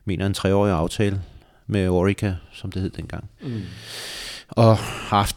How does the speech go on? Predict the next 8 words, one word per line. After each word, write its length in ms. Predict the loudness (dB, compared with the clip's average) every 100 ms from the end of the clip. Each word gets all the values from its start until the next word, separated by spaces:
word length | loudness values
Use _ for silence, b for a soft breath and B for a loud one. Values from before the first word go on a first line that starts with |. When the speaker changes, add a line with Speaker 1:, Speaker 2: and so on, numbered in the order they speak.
| -4
Speaker 1:
en, 200 | 0 0 2
en 160 | 2 4
fornuftig 540 | 4 8 8 8 10
udvikling, 600 | 10 12 10 8 2 4
og, 400 | 4 6 6 4
og, 560 | 2 4 4 4 2 0 B B B _ _ _ -20 _ _ _ _ -4
og 140 | 0 4
den, 320 | 4 2